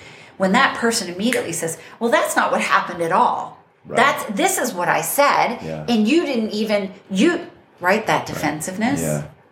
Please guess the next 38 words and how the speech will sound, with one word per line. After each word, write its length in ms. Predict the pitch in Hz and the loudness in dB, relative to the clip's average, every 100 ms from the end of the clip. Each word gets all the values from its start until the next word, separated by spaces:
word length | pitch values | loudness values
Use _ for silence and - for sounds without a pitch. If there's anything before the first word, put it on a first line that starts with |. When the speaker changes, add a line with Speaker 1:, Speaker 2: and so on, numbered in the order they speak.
| _ _ _ _ _ | _ _ _ _ _
Speaker 2:
Mm. 200 | 104 87 82 - _ | -6 -6 -8 -18 _
Speaker 1:
Look 140 | 160 - | -12 -6
at 60 | |
the 60 | 165 | -2
Gottman's 560 | 165 160 - 151 151 - | 2 2 2 0 -2 -4
four 400 | - 151 147 - - - | 0 2 2 -2 -10 -4
horsemen 460 | 147 - 151 143 | -2 -2 -4 -4
of, 500 | 143 135 - - - | -4 -8 -14 -12 -2
Speaker 2:
Right. 220 | 90 80 | 2 2
Speaker 1:
right, 340 | 156 151 151 - | 2 2 2 0
what 200 | 151 143 | -2 0
ruins, 380 | 143 147 143 - - | -2 0 -2 -6 -6
the 80 | |
relationship 680 | 143 156 151 156 151 135 135 | 0 2 2 2 0 -2 -6
killers. 480 | - 151 - 202 220 | -4 0 2 2 0
Speaker 2:
Yeah. 40 | - - - - | -6 -18 -18 -4
Speaker 1:
Defensiveness. 800 | 233 392 403 - - 107 - - | 0 0 -2 -4 -4 -4 -6 -6
Speaker 2:
Yeah. 140 | 80 - - - | -8 -10 -14 -12
Speaker 1:
If 100 | 240 | -2
you're 160 | 403 | 0
dealing 380 | 269 220 233 254 | 2 4 4 0
with 160 | 202 196 | -4 -4
someone 320 | 175 196 214 | -4 -2 -2
who 340 | 208 180 170 175 - - - | -2 0 -2 -4 -12 -20 -6
when 160 | 190 170 | 0 0
you 100 | 175 | 0
come 340 | - 185 - | -2 0 0
to 120 | - | 0
them 160 | 294 151 | 0 0
with 80 | 147 | -2
a 60 | |
conflict 640 | - - 147 147 - 147 - | -4 -2 -2 -2 -6 -8 -8
or 140 | 147 | -10
a 60 | 151 | -10
feeling 540 | - 175 170 160 151 | -10 -2 0 2 0
or 80 | 151 | -4
an 80 | 147 | -6
emotion, 440 | 151 156 156 160 | 0 2 2 0